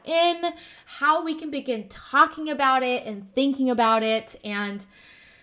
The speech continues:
God, this conversation is absolutely amazing. And I love Lucy so, so much. And also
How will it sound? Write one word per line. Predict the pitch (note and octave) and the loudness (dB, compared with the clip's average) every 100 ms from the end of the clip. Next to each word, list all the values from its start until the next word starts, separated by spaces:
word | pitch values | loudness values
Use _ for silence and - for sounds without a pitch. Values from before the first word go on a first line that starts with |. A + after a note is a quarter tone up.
| _ _ _ _ _ | _ _ _ _ _
God, | B3+ A#3 F#3 F3 - | 4 6 4 -2 -4
this | G#3+ C4 C4+ | 0 0 0
conversation | B3+ B3 A#3 A3 A3 G#3+ A3 G3+ | -2 -2 -2 -2 -2 -2 -4 -6
is | G3 - | -4 0
absolutely | G3+ G3 - G3+ G3 G3 G3 F#3+ - | 0 -2 -6 -4 -6 -4 -6 -6 -8
amazing. | G3+ F#3+ G3 A3 D#4 F#4 G#4+ - _ - | -8 -4 -2 4 4 4 0 -6 _ -2
And | B3 A3+ G#3 G#3 G3+ - | 0 2 0 -4 -8 -4
I | A3 A3 A#3 | 0 2 0
love | B3 A#3 A3 | 0 0 0
Lucy | G#3+ A3 G3+ G#3 G3+ | -2 -2 -4 -6 -8
so, | - A3+ C#4+ | -2 2 2
so | - D#4 | 4 2
much. | D#4 A#3 A3+ F4+ - - | 4 4 2 0 -4 -4
And | C4 C4 | 0 2
also | D#4 E4+ | 2 0